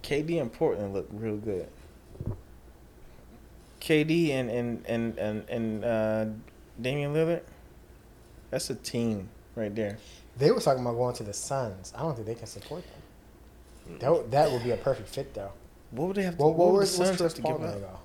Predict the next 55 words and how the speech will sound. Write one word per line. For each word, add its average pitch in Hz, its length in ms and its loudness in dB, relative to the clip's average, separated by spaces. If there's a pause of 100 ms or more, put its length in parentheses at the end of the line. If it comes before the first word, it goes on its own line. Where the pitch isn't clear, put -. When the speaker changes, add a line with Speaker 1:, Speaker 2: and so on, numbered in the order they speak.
(140)
Speaker 2:
go? 104 60 -14
Is 104 80 -10
he 127 60 -4
retiring 131 460 -6
or 110 80 -10
what? 92 180 -14 (180)
Speaker 3:
Who? 110 160 4
Paul, 98 240 2 (360)
Speaker 1:
Nah, 98 80 -2
Speaker 3:
Chris 90 140 0
Paul? - 80 -2
Speaker 1:
Chris 175 120 -2
Paul's 104 280 0
Speaker 2:
Yeah. - 60 -6
Speaker 1:
staying 110 200 0
for 117 120 -4
Speaker 3:
No. 113 60 0
Speaker 1:
another 113 140 0
five 127 180 -2
Speaker 3:
He - 60 4
said 117 140 6
he's 110 80 4
Speaker 1:
years. 101 320 2
Speaker 3:
not 101 80 0
retiring. 95 180 -2 (800)
He 123 60 -8
said 117 160 -4
he's 104 80 0
gonna 92 120 -4
play 90 140 -4
another 85 220 -4
year. 80 200 -4
He 113 100 -4
said 113 140 4
he'll 107 120 8
be 104 120 2
back 104 340 4
after 92 200 -2
they 90 100 0
lost. 85 380 -4 (540)
Speaker 2:
Well, 139 160 0
then 139 160 0
he, 143 240 -4
he's 160 300 -2
gonna 147 200 2
need 110 160 -2
help. 180 380 -6
They're 165 100 -2
gonna 175 160 -2
need 104 160 -6 (160)
big 202 180 -4
time 107 200 -8 (100)
help. - 200 -14 (120)
Speaker 3:
And 123 180 4
then 107 340 4